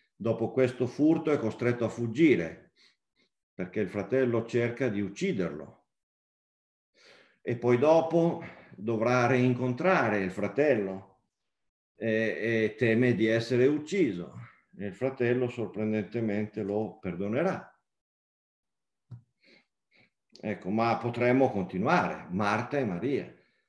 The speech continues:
Marta nel Vange-, nel capitolo dieci di Luca,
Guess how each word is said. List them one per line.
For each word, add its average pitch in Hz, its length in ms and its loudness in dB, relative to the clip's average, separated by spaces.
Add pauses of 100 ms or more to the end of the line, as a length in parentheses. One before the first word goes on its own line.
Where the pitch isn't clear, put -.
(580)
Marta 113 1120 0
nel 92 560 0
Vange-, 87 380 -2
nel 92 240 -4
capitolo 95 480 -4
dieci 92 480 0
di 104 100 -6
Luca, 120 640 -2